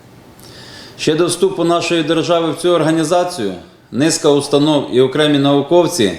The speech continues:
Національної академії наук України брали участь в оснащенні великого дронного колайдера. Це свідчить про високий рівень розробок науковців України. В них зацікавлена світова наукова спільнота, що працює в центрі.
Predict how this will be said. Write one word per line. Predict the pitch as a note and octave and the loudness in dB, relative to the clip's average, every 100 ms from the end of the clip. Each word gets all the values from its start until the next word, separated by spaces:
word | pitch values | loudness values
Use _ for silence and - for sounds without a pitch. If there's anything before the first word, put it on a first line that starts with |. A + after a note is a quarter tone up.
| - | -6
Національної | G2+ C3+ C3 C#3 C3+ B2+ - | -4 0 2 0 -2 -4 -6
академії | A2+ C3+ C3 C3 B2 | -6 -2 -2 -2 -2
наук | A#2+ A#2+ B2 - | -2 -2 -2 -4
України | G#2 A#2 A#2 G#2+ F#2 - - - - - - - | -4 0 2 0 -2 -8 -18 -20 -20 -20 -20 -4
брали | C3+ E3+ F3 E3+ | -2 0 0 0
участь | E3 D#3 D3+ - | -2 -4 -6 -6
в | A#2 | -6
оснащенні | A2+ C#3+ D3 C#3+ C3 | -2 -2 -2 -2 -2
великого | A#2 C#3 D#3 C#3 B2 | 0 0 0 0 0
дронного | A#2 C#3 B2+ A#2 | 0 0 -2 -2
колайдера. | A2+ G#2 G2 F#2+ F2+ - - - - _ - - - - - | -2 0 0 -4 -10 -12 -20 -20 -20 _ -20 -20 -20 -20 -8
Це | - D#3 | 0 0
свідчить | F3+ G3+ F#3+ C3+ | 2 2 0 -2
про | C3 C#3+ | 0 0
високий | D3 F#3+ F#3 E3 | 2 0 0 0
рівень | D#3+ E3 D3+ | 2 2 2
розробок | C#3+ C#3 D3 D3+ C#3 C#3 | 2 2 2 2 0 0
науковців | A#2 A2 C#3+ C#3+ B2+ A#2+ | 0 0 0 0 0 -2
України. | A2 A#2 G#2+ G#2+ F#2+ D#2+ - - - _ - - - - A2 | 0 0 0 0 -2 -6 -14 -20 -20 _ -20 -20 -20 -8 0
В | C#3+ | 2
них | F#3+ | 4
зацікавлена | E3 F3 D#3 D#3+ D#3 D#3 C#3+ | 2 0 -2 0 0 -2 -4
світова | - C#3 C#3 C#3 D3 | -6 -4 -2 0 0
наукова | B2+ A#2+ C3 C3 | -2 -2 0 0
спільнота, | B2+ - A#2 D3+ D3+ C#3 C3+ - - - - | -2 -2 -2 -2 -2 -4 -6 -12 -20 -20 -6
що | A#2+ | -4
працює | A#2+ A#2 C3+ C3 | -2 0 2 2
в | G2+ | 2
центрі. | A2 G2+ F2+ E2 | 0 -2 -4 -10